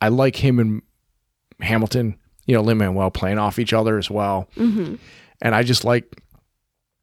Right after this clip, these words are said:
Speaker 1: I don't know, like, it, it, the song i-, itself is actually good. Like,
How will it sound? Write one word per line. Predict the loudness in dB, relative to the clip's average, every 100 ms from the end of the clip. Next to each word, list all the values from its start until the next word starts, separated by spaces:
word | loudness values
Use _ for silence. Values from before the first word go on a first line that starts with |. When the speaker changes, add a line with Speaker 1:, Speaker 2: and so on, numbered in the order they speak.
| -18 -6
Speaker 1:
I | -2
don't | 0 0
know, | -2 -4
like, | -2 -2
it, | -4 -6
it, | -2
the | 2
song | 2 2 2 0
i-, | -2
itself | -4 -2 2 0 0
is | -4
actually | -2 -4 -4
good. | -4 -4 -6
Like, | -10 -10 -12